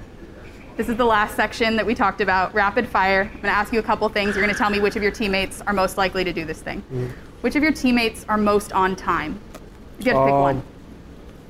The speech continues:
Speaker 2: well, I was mad at Tobias today. He was kinda late, so I was gonna say him, but, uh, I would say, uh, Maxey.
Speaker 1: Who's the best dancer?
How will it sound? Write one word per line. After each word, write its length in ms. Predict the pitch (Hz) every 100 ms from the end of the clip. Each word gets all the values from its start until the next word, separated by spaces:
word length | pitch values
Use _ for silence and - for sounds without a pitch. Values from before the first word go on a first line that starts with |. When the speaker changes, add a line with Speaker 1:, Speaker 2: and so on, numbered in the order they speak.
| - - - - - - - -
Speaker 2:
well, 400 | 123 127 127 131 - - - - - -
I 60 | 147
was 240 | 139 131
mad 320 | 127 135 135 127
at 140 | 120
Tobias 560 | - 123 127 131 131 -
today. 260 | 120 127
He 40 | 127
was 200 | 120 120
kinda 300 | - 131 127
late, 420 | 120 131 123 -
so 160 | - 117
I 60 | 117
was 180 | 123 120
gonna 280 | 135 127
say 220 | 113 - 123 135
him, 120 | 135 117
but, 240 | 117 113 113 - - - - - -
uh, 180 | 139 131
I 160 | 151
would 200 | 170 175
say, 360 | 160 170 160 151 143 -
uh, 420 | 139 135 135 131 123 - - - - - - - - - - -
Maxey. 500 | 127 127 123 - 139 - - - - - - - - -
Speaker 1:
Who's 120 | 247
the 100 | 294
best 460 | 214 208 208 202 -
dancer? 560 | 190 190 - 151 175